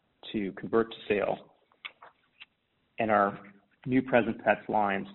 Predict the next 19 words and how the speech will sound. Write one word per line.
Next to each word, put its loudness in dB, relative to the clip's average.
to -8
distributing 0
hundreds -2
of -4
videos 0
across -2
YouTube -2
and -12
social, -4
recreating 0
the -2
Monster 0
Jam -2
action -4
with -10
our -2
innovative -2
Megalodon 0
R -2